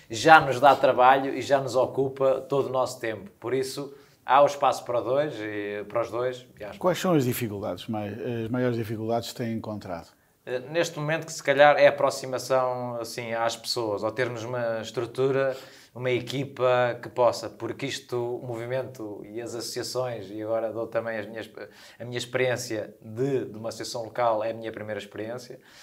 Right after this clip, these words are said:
Speaker 1: e, e nós precisamos de, de dar muito. A associação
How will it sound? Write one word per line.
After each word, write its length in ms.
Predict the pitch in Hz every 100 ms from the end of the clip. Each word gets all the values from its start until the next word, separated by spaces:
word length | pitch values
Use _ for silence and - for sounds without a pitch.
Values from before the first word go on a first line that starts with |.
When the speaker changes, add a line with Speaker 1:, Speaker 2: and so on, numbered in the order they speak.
| - - -
Speaker 1:
e, 400 | 123 123 127 131
e 20 |
nós 220 | 127 127
precisamos 600 | - - 120 127 123 117
de, 240 | 104 120 113
de 80 | 113
dar 460 | 123 123 123 123
muito. 280 | 120 120 113
A 40 |
associação 500 | 113 113 131 120 -